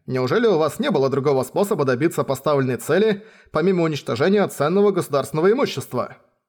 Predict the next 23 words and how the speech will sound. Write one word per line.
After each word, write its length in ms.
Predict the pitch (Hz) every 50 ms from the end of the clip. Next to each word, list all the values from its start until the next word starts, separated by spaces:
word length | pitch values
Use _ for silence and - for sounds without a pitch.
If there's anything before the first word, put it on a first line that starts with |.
| _ _ -
Я 200 | - 113 117 127
решил, 300 | 143 151 - 196 190 165
что 160 | - - 156
другого 340 | 131 143 139 139 165 156 139
способа 480 | - - - 165 - - 143 135 151 151
нет, 360 | 143 127 - - - - _ _ _ _ _ _
поэтому 380 | - 127 127 127 - 156 143 147
и 80 | 139 135
предпринял 560 | 139 135 117 - 123 117 117 135 170 220 214
данные 380 | 143 143 131 131 135 139 135
действия. 600 | 131 135 135 127 120 - - 123 107 - - - - _ _ _ _ _ _ _ _ _ _ _ _ -
Если 260 | - 117 101 - 135
вы 100 | 139 135
считаете, 420 | 127 - 127 - 143 143 131 139 131
что 160 | - - 135
они 160 | 131 135 139
были 160 | 127 135 131
ошибочны, 680 | 131 123 - - 190 208 156 - - 151 147 135 - - - - - _ _ _ -
я 140 | 139 156
хотел 300 | 135 156 151 - 165 160
бы 140 | 139 147 147
услышать 340 | 139 127 - 170 156 - -
альтернативу. 720 | 143 135 - 156 135 151 151 143 - 214 151 110 95 -